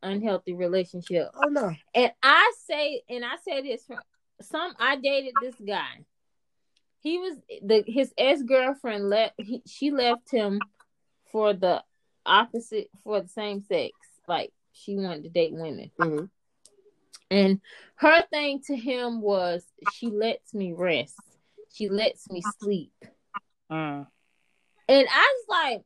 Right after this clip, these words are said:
Speaker 1: I was like, at first, I'm like, "That's dumb as fuck. Like, why
Speaker 2: Mm-hmm.
Speaker 1: would she just leave somebody?" Boy,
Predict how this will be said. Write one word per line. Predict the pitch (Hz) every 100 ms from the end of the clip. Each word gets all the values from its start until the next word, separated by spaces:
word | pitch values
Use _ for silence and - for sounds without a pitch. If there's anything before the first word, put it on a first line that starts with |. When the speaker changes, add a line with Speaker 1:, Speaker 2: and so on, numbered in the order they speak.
| _ _ _ _ _ -
Speaker 1:
I |
was | 679 571
like, | 466 320
at | 311 339
first, | 480 523 -
I'm | 453 339
like, | 302
"That's | 440 190
dumb | 202 233 247
as | -
fuck. | 208 165 139 -
Like, | 220 240 220 233
why | 240 285
Speaker 2:
Mm-hmm. | 587
Speaker 1:
would | 523
she | 523 494
just | 453 392
leave | 427 440
somebody?" | 427 403 370 339 294 - _ _ _ _ _ _ _ _ -
Boy, | 170 214 359 427 440 415 320 262 208 185 160